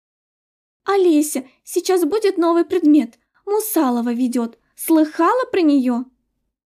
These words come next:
С испуганными глазами посмотрела на меня Люда. «Мусалова, Сусалова, неважно. В пятницу я вас приглашаю на свой день рождения. Подарки не обязательны, все равно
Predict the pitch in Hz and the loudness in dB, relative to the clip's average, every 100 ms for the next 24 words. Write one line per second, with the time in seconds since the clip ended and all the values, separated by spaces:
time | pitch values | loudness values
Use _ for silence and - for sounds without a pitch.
0 | _ - 233 226 240 226 226 240 240 240 | _ -14 -12 -10 -4 -2 0 0 -2 0
1 | 262 285 359 359 294 269 277 269 339 370 | -2 0 0 0 -2 -2 -2 -2 0 0
2 | 339 285 277 277 302 294 269 208 202 - | 2 2 2 2 2 2 0 -2 -8 -14
3 | _ _ _ _ _ _ _ _ 226 220 | _ _ _ _ _ _ _ _ -6 -6
4 | - 370 403 349 285 269 - 262 370 381 | -2 0 2 0 0 -4 -6 -8 -2 0
5 | 349 277 262 - _ 330 381 320 262 247 | 2 0 -2 -8 _ -2 0 2 0 -2
6 | 220 - _ _ _ - 349 494 294 269 | -4 -6 _ _ _ -4 -4 -2 -4 -2
7 | 262 233 247 254 262 254 294 392 415 339 | -4 -2 -4 -4 -4 -2 -2 -2 -2 -2
8 | 339 302 320 320 320 330 330 262 202 190 | -2 -2 0 0 0 -2 -2 -2 -4 -6
9 | - _ _ 240 233 240 254 302 320 339 | -12 _ _ -4 -2 -2 -2 -4 -2 0
10 | 370 370 302 277 220 208 - _ - 440 | 0 2 -2 -2 -4 -6 -10 _ -6 -4
11 | 466 | -2